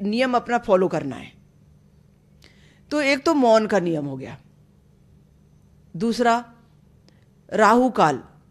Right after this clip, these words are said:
हर दिन का अलग-अलग होता है, और वो राहु काल,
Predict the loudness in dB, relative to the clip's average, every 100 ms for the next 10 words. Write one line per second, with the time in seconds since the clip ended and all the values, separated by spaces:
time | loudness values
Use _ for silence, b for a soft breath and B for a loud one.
0 | _ _ -6 -4 -2 -2 0 0 2 2
1 | 2 0 -2 -6 -8 -10 -16 -20 _ _
2 | _ b b b -2 0 2 2 2 2
3 | 0 0 0